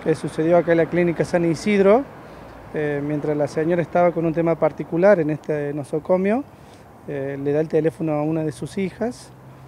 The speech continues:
Ella es, sale afuera y un hombre que manifiesta a la niña que estaba pidiendo ahí en el sector,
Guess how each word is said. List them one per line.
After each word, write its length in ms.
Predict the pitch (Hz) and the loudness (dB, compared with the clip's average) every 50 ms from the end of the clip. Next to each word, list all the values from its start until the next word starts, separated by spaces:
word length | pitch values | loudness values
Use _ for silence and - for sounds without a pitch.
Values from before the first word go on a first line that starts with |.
| - - - - - - - | -20 -20 -20 -20 -20 -12 -6
Ella 540 | 156 151 156 151 160 151 147 147 147 147 147 | -4 -4 -2 0 0 2 2 0 0 -2 -4
es, 260 | 143 - - - - - | -6 -8 -10 -18 -20 -20
sale 300 | - - 160 156 160 156 | -8 -4 -2 0 2 0
afuera 600 | 143 143 - - 185 185 190 190 208 220 240 254 - - - - - - - - - - | 0 -2 -4 -4 -2 0 2 4 4 4 2 2 -4 -14 -20 -20 -20 -20 -20 -20 -12 -8
y 320 | 170 165 170 180 185 190 | -4 -2 -2 0 0 0
un 220 | 185 170 165 160 | 0 0 0 0
hombre 360 | 160 165 175 180 175 180 190 185 | 2 2 2 2 2 0 0 -2
que 460 | - 160 147 139 139 139 139 139 143 - - - - - - - - | 0 -2 -2 -2 -2 -4 -6 -8 -10 -12 -16 -18 -18 -20 -20 -12 -8
manifiesta 560 | 147 143 147 147 147 143 - - 156 - - | -6 -4 -2 -2 -4 -4 -4 -4 -4 -2 -2
a 60 | 156 | -2
la 80 | 156 156 | -2 0
niña 300 | 165 175 175 170 165 139 | 0 -2 -2 -2 -4 -6
que 340 | - 151 143 139 139 143 143 | -6 -6 -6 -6 -8 -10 -12
estaba 400 | 139 - - 165 151 156 151 143 | -14 -10 -6 -4 -2 -2 -2 -2
pidiendo 720 | - - - 147 147 147 175 185 190 185 170 165 156 147 | -4 -8 -8 -8 -6 -4 -2 0 0 0 0 0 0 0
ahí 140 | 143 147 160 | 0 0 0
en 80 | 160 165 | 0 -2
el 80 | 160 | -4
sector, 500 | - - 170 175 160 - 196 202 220 262 | -2 -2 -4 -4 -2 0 0 0 0 -2